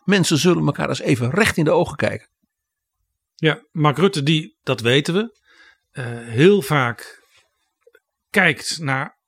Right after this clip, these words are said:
Speaker 2: oude opnamen van debatten van voorgangers.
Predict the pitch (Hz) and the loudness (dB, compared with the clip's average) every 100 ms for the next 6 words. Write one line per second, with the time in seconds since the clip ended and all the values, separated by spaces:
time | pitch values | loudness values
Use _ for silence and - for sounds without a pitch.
0 | _ 170 170 - 170 160 151 127 - 131 | _ 2 2 2 -4 0 0 0 -4 -6
1 | 120 117 160 123 107 - _ _ _ _ | -4 0 0 0 -8 -14 _ _ _ _
2 | _ - - 139 110 147 147 170 175 233 | _ -10 -4 -2 2 4 4 2 0 -2
3 | - - - | -4 -10 -12